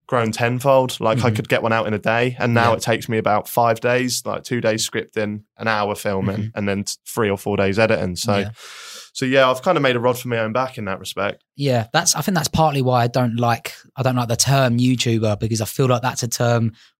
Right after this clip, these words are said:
Speaker 2: people who don't really understand it say, and they think it's, "Ah, he just puts a bloody camera on, doesn't he? Just snaps it on and he,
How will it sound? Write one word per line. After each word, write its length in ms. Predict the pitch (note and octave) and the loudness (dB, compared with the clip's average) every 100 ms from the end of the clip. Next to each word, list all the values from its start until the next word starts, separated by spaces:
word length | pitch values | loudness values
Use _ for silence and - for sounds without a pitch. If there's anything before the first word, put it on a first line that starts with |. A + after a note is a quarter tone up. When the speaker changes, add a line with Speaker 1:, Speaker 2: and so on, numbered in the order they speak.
| - | -4
Speaker 2:
people 260 | B2+ B2 | 0 2
who 160 | A2+ A2+ | 2 2
don't 180 | B2 A#2+ | 0 2
really 180 | A#2+ A#2+ | 2 2
understand 540 | A2 - - A#2 A2+ | 2 0 0 2 2
it 100 | A2 | 2
say, 320 | - B2 A2+ | 2 4 2
and 80 | A2 | 2
they 80 | A2 | 0
think 220 | - A#2 | 0 -2
it's, 140 | G2+ - | -2 -4
"Ah, 80 | |
he 80 | G2 | -4
just 140 | G#2 - | -2 0
puts 160 | D3 | 0
a 40 | A#2 | 2
bloody 220 | C3+ A#2+ | 2 2
camera 340 | F3 E3+ C#3 | 2 4 4
on, 100 | C3 | 4
doesn't 120 | D#3+ | 2
he? 60 | C#3 | 2
Just 140 | B2 | 2
snaps 260 | - F#3+ D#3+ | 2 0 0
it 80 | E3 | 2
on 140 | E3+ | 4
and 80 | D#3 | 4
he, 140 | D#3 | 0